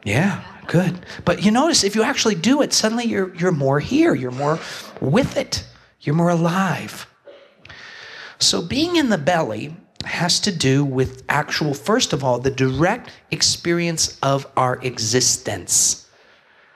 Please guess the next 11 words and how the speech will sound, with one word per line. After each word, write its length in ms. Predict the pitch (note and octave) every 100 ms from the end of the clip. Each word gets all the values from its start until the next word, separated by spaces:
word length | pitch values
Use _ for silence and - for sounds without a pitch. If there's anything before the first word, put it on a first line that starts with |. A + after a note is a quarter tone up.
| - - - -
What 220 | A#2 C3+
in 120 | C#3
spiritual 480 | C3+ - F3+ F3+ -
tradition 580 | E3 D#3 C#3+ C#3 - C#3
and 180 | A#2+ A2+
philosophical 800 | D3+ C#3 - D3+ E3 F3 - D3+
traditions 520 | C#3 C3 C3+ C3 B2
is 160 | A#2
often 320 | A#2+ C3+ - C3
called 360 | - B2 A#2
being, 580 | A2 A#2 B2+ G2+ F#2 -